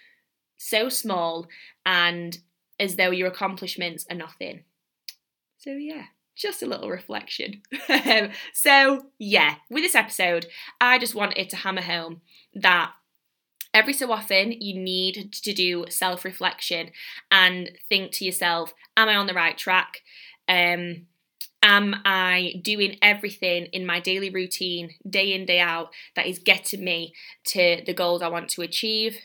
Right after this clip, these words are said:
If not, why?" And with that, you don't give up, you just alter your game plan.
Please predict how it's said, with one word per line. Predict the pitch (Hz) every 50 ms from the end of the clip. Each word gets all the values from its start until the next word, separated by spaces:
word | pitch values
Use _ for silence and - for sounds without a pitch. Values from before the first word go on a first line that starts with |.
| _ _ -
If | - 190 175 -
not, | - 190 190 185 185 180 - - _ _ _ _
why?" | - 175 175 196 196 196 196 190 196 196 190 190 _ - - - - - - _ _ -
And | 190 190 185 180 180 180 180 180 175 - -
with | 196 202 214 208 208
that, | - 185 185 185 - 196
you | 185
don't | 185 190 202 254 -
give | 262 240 208 160
up, | 180 226 - - - - _ _ _ _ - - _ _ _ _ -
you | - 202
just | 196 196 190 - - _ _ _ _ _ - -
alter | 208 202 202 202 202 - 202
your | 196 190
game | 175 175 175 170 175
plan. | 170 - 180 180 - -